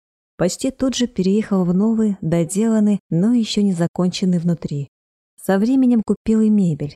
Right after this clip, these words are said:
сделал свою комнату и комнаты для гостей,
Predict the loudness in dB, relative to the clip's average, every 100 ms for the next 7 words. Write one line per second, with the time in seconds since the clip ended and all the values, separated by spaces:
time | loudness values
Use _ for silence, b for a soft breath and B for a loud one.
0 | _ -8 -4 0 0 0 0 0 -2 0
1 | 0 0 0 -2 -2 -4 0 0 0 -2
2 | -2 -2 -2 -4 -4 -2 -2